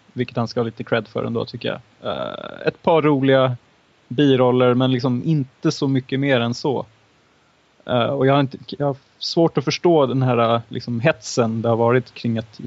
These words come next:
försöka få den här filmen gjord. För, eh, ja, alltså visst, det verkar ju vara en succé, så något rätt har den väl gjort. Men jag tycker inte att det, det är ju ingen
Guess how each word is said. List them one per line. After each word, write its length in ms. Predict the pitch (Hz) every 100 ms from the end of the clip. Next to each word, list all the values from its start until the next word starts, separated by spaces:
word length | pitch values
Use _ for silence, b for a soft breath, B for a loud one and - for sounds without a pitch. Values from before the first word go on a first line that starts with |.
| 131
försöka 460 | - 127 123 - 123
få 240 | - 120
den 120 | 117
här 80 | 120
filmen 360 | 110 123 120 135
gjord. 260 | 139 -
För, 300 | - - 117 113 - _ B B B B B B B B B _ -
eh, 580 | 95 85 82 73 67 55
ja, 140 | - 165 -
alltså 200 | 156 170
visst, 220 | 175 -
det 140 | 151 151
verkar 240 | 156 156
ju 60 | 147
vara 140 | 160
en 340 | 156 139 120
succé, 520 | 117 151 - 190 139 123
så 320 | - 139 127 120 _ - - - - -
något 360 | 143 160 -
rätt 320 | 139 127 -
har 100 | -
den 80 | 120
väl 100 | 117
gjort. 400 | 117 - - - _ _ _ _ _ _
Men 160 | 127 123
jag 140 | 127
tycker 240 | - 131 135
inte 240 | 127 -
att 160 | 139 -
det, 200 | 123 113
det 120 | 127
är 40 |
ju 100 | 127
ingen 300 | 131 131 135